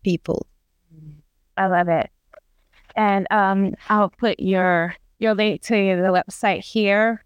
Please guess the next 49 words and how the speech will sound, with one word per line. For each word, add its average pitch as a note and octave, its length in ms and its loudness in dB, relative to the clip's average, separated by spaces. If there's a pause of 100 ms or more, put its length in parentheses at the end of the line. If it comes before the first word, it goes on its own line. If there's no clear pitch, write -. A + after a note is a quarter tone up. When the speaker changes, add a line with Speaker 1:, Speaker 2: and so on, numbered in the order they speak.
Speaker 2:
for F#3 260 2
those F#3 240 0
of F#3 100 -4
you F#3 120 0
who F#3 40 0
wanna F3 180 0
get F3 300 -2
into E3+ 160 -2
contact G3 680 -2
with A3 120 -2
Helen. A3+ 560 0 (500)
Um, G#3+ 220 2 (160)
I D4 160 0
just A4 200 -2
wanna F4 160 2 (100)
add F#3+ 240 0
to - 80 -20
that, G3 280 2
it's F#3+ 200 -4
like, - 280 -4 (100)
I, G3 280 0 (200)
I G3+ 140 0
love A3+ 260 2
what G3+ 160 0
we F#3+ 60 0
were F3+ 100 0
saying E3+ 340 0
about D#3 320 -2
connecting F3 420 -2
to - 80 -20 (320)
the D#3 160 -6
aspect D#3 680 -6
of - 80 -12 (360)
this, - 160 -20
but F3+ 80 -2
it's F#3 140 -4
also G3+ 440 0
about E3+ 260 0
embracing D#3+ 420 -2 (140)
your E3 100 -4
own E3 200 -2 (100)
humanity. D#3 360 -2 (280)
You A#3 80 0
can F#3+ 120 -2
offer E3 500 0
it D#3+ 140 -2
to E3+ 100 -6
someone E3+ 520 0
if D3+ 80 -4